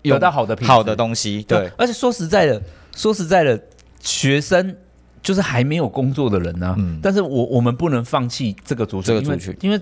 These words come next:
Speaker 1: 学生族群还是最好玩的。
Speaker 2: 对。
Speaker 1: 感情比较深，因为其实说真的，我们现在客人也都是一大堆学生跟着我们到现在的啊。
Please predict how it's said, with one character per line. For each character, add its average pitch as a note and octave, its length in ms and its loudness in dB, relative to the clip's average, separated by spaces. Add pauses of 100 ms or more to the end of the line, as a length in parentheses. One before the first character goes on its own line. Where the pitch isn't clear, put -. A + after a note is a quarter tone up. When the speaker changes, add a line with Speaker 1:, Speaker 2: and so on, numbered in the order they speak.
(120)
Speaker 1:
学 D3 220 -2
生 E3 160 2
族 D3 140 -4
群 B2+ 80 0
还 A#2 80 2
是 B2 80 -6
最 B2 180 0
好 G#2+ 120 0
玩 E2 240 -10
的。 - 160 -14
Speaker 2:
对。 F#2+ 180 -2 (340)
Speaker 1:
感 B2 240 2
情 C#3+ 300 -4
比 D3+ 80 0
较 D3 180 4
深， D#3 240 -2
因 G3+ 80 0
为 G3+ 120 0
其 D3 180 -2
实 C3 100 -4
说 D3+ 160 -2
真 C#3+ 80 0
的， C#3+ 80 2
我 A#2+ 140 -2
们 G2+ 100 -2
现 C3+ 160 -2
在 C3 140 2
客 C3 160 0
人 F#2+ 80 -2
也 F#2 60 -6
都 B2 120 -4
是 B2+ 140 -2 (220)
一 A#2 80 -4
大 B2 160 2
堆 B2+ 100 -4
学 A2+ 180 -6
生 A2 220 -2
跟 A2 180 -2
着 A2+ 80 -4
我 F2 80 -4
们 E2 80 -8
到 G2 140 0
现 F#2 160 -2
在 E2+ 140 -4
的 - 100 -12
啊。 F2 80 -16